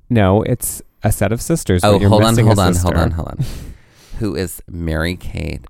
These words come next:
Speaker 2: Ashley, and Elizabeth Olsen?
Speaker 1: There you go. Great.
Speaker 2: Great.
Speaker 1: House of Cards and the girl with the dragon tattoo.
Speaker 2: Oh, I got it, I got it. Who is Kate Mara and Rooney Mara?
Speaker 1: Correct. Five hundred Days of Summer,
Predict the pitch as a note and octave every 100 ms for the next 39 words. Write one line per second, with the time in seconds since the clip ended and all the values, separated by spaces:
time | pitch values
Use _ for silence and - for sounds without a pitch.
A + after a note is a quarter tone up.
0 | _ D#2+ D#2+ - - E2 D#2+ E2 - -
1 | E2 D2+ D2 - - - - D2 C2 -
2 | - - - - - G2 - - - -
3 | - C2 - - - - - - - G#2
4 | - C3+ - G2 F#2 F2+ F2+ - - G#2+
5 | F#2+ F#2 F2 E2+ F2 - E2 D2 - -
6 | - - - A#1 A#1 A#2 - - _ _
7 | _ _ _ _ G#2 G#2+ A2 G#2 F#2+ -
8 | D#2+ D#2 - - - - - _ _ -
9 | A#2+ A2 A2 - - G#2+ F#2 F#2 F2+ F2
10 | F#2 C#2+ E2 D#2+ D#2 E2 G2 G#2+ A2 A#2+
11 | C3+ E3 F#3 - - - - - - -
12 | - - - _ - - A#2+ B2 C3+ C3+
13 | C3 A2+ A2 G2+ - A2+ G2+ F2+ F#2